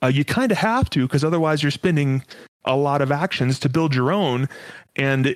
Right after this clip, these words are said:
that's actually not as efficient as, as far as I can tell. So that's really cool. I really like that part of it. I,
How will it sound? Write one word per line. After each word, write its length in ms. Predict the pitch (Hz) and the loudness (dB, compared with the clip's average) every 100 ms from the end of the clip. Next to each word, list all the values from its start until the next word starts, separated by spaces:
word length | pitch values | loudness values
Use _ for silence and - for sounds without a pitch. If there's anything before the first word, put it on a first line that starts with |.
| - | -4
that's 300 | 147 151 143 | -2 -2 0
actually 360 | 147 143 180 156 | -2 0 0 2
not 280 | 131 131 139 | 2 2 0
as 120 | 139 | 0
efficient 540 | 127 175 170 113 104 - | 0 0 0 -4 -4 -2
as, 280 | 143 139 135 | 0 0 0
as 180 | 143 135 | -2 0
far 160 | 160 | 0
as 100 | 135 | 0
I 100 | 131 | 0
can 200 | 120 120 | 0 -2
tell. 400 | 131 170 98 92 - - _ | 0 -2 -2 -8 -16 -20 _
So 100 | 165 | 0
that's 240 | 190 185 | 0 0
really 280 | 175 202 190 | 0 2 0
cool. 280 | - 175 120 | 0 0 2
I 100 | 139 | 2
really 260 | 170 190 | 2 0
like 220 | 156 143 - | 0 0 0
that 180 | 127 | -2
part 240 | - 139 131 | 0 0 2
of 80 | 113 | 0
it. 180 | 104 - - - - | -4 -6 -12 -12 -2
I, 160 | 127 | -2